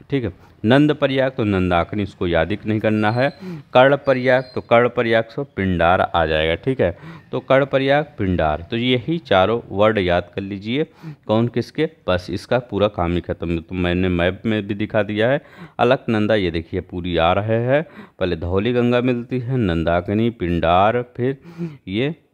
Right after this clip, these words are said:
भागीरथी, ठीक है, तो भागीरथी और अलकनंदा मिलकर देव प्रयाग बनाते हैं। ये सब स्थानों के नाम थे। अब चलते हैं यहाँ पर देखते हैं, ठीक है, अब यहाँ पर देख लीजिएगा कौन कौन सा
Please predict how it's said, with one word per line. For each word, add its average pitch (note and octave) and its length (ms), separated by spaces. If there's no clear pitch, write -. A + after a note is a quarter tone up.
भागीरथी, E2+ 960
ठीक B2+ 240
है, E2 100
तो E2+ 60
भागीरथी F#2 680
और F#2 240
अलकनंदा E2+ 520
मिलकर E2 340
देव F#2 300
प्रयाग D#2+ 400
बनाते D#2 420
हैं। D#2+ 200
ये B2 120
सब - 300
स्थानों F2+ 540
के E2 160
नाम D#2 260
थे। D#2 180
अब A2 140
चलते C#3 300
हैं E3 160
यहाँ F2 280
पर A2 180
देखते G#2 340
हैं, C3+ 180
ठीक G#2 200
है, F#2+ 120
अब G2 80
यहाँ G2 220
पर G#2 160
देख G2 280
लीजिएगा A#2 340
कौन G2 240
कौन F#2+ 240
सा A#2+ 160